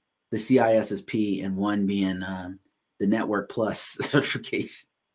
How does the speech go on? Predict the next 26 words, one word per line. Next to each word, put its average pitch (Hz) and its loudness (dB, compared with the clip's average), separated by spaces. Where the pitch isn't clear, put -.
uh, 110 6
or 113 6
itil 110 4
certification. 95 -4
On 110 2
a 117 2
scale 151 8
of 127 4
one 131 6
to 117 -4
ten, 113 0
how 117 2
hard 107 0
was 98 -4
the 90 -10
A 92 -6
W 87 -8
S 82 -8
certification? 80 -10
I'm 98 -4
curious. 95 -2
And 131 12
is 139 12
it 123 8
worth 120 6
taking? 107 -2